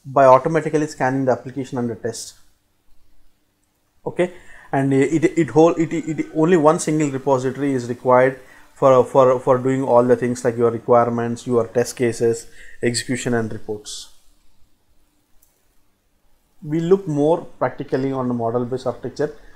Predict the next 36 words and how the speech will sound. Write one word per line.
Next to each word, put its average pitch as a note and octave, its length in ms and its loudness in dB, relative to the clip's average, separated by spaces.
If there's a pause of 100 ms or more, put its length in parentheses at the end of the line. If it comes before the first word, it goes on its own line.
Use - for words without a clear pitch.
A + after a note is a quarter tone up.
(120)
using B2+ 260 -4
the A#2+ 80 0
tool. D#3 300 -4 (640)
Time C#3+ 240 2
being, D3 240 -2
I, B2+ 140 0
I'll B2+ 200 2
be, B2+ 140 -4
I'm B2+ 200 -2
talking C3+ 340 -2
about B2 340 2
one A#2+ 160 -2
of A#2+ 160 -2
the B2 200 -4 (520)
features, C#3 480 -4
features C3+ 340 -8
of A#2+ 160 -6
Tosca. G#2+ 340 -8 (760)
So C#3+ 100 0
as D3 260 4
I E3+ 60 4
was D#3+ 140 2
saying, E3 480 2
you D3+ 120 -4
can D3 240 0
maintain D3+ 440 -2
your C#3 260 2
manual B2+ 420 -2
test C#3+ 240 -6
cases C3+ 360 -6
as B2 280 -6
well B2 120 -4
as B2 80 -4
automation B2 500 -8
test A#2 240 -10
cases D3+ 300 -6